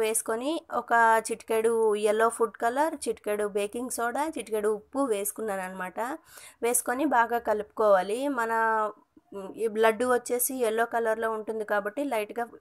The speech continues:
ఫుడ్ కలర్ వేశాను. ఇక్కడ వాటర్ అయితే around వన్ కప్ వాటర్ పడుతుందండి. అలా అని మొత్తం వాటర్ అంతా ఒకేసారి వేసేసుకోకూడదు. కొంచెం కొంచెంగా వాటర్ వేసుకొని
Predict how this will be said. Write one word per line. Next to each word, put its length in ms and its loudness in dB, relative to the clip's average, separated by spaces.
ఫుడ్ 240 -8
కలర్ 280 2
వేశాను. 420 -4
ఇక్కడ 160 -2
వాటర్ 360 4
అయితే 160 -4
around 320 2
వన్ 220 0
కప్ 260 -2
వాటర్ 340 4
పడుతుందండి. 600 -2
అలా 220 2
అని 140 -2
మొత్తం 240 0
వాటర్ 280 2
అంతా 160 -6
ఒకేసారి 480 0
వేసేసుకోకూడదు. 800 -2
కొంచెం 340 -6
కొంచెంగా 360 -2
వాటర్ 360 2
వేసుకొని 440 -4